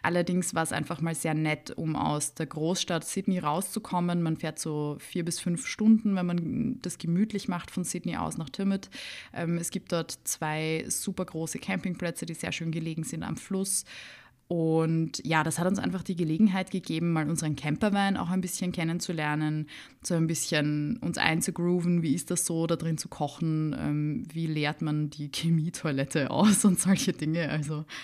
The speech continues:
all die schönen Dinge haben wir in Tumut gemacht. Ist aber sehr empfehlenswert, einfach erstmal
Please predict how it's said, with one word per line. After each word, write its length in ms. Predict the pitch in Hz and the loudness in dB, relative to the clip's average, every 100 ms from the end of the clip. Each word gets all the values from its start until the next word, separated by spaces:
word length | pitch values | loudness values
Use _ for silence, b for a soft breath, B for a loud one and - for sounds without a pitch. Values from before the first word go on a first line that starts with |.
| B | B
all 140 | 349 | 6
die 120 | 254 202 | 8 8
schönen 300 | 170 156 147 | 4 2 0
Dinge 280 | 147 143 | 0 0
haben 200 | 143 139 | 0 0
wir 80 | 131 | 0
in 100 | 135 | -2
Tumut 300 | - 143 135 | -2 -2 -2
gemacht. 400 | - 135 - - B B B B | -2 -2 -2 -8 B B B B
Ist 180 | - 165 | -6 -2
aber 160 | 156 151 | 0 -2
sehr 420 | - 151 135 135 B B - | -4 -4 -4 -8 B B -8
empfehlenswert, 720 | 156 - 202 202 196 165 160 | -6 0 2 4 2 0 -2
einfach 340 | 147 143 156 - | -2 -4 -8 -6
erstmal 520 | 151 143 160 143 143 | -6 -4 -2 0 -2